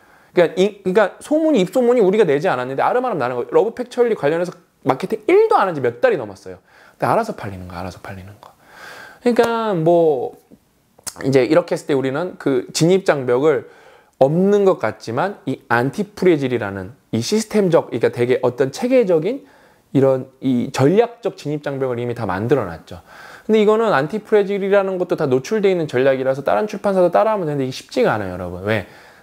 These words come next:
사람은 돈 앞에서 싱숭생숭해서 올바른 의사결정하기가 되게 힘듭니다. 근데 저랑 고 작가님도 사 년째 같이 일을 하고 있지만 자, 올해도 초반에 틀린 의사결정을 해서 돈을 날렸어요.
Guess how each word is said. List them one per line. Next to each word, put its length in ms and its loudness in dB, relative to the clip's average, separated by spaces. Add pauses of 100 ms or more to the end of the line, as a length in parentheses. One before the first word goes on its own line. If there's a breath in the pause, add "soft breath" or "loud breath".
사람은 500 0
돈 160 -2
앞에서 720 -2
싱숭생숭해서 1080 0
올바른 460 2
의사결정하기가 640 -4 (120)
되게 260 0
힘듭니다. 480 -2 (720 soft breath)
근데 140 -6
저랑 340 2
고 120 0
작가님도 840 0
사 220 -2
년째 400 2
같이 260 -4
일을 160 0
하고 160 2
있지만 440 -4 (500 loud breath)
자, 240 -6 (200)
올해도 760 2 (180)
초반에 440 -2
틀린 320 2
의사결정을 520 2
해서 160 -6
돈을 240 -2
날렸어요. 580 0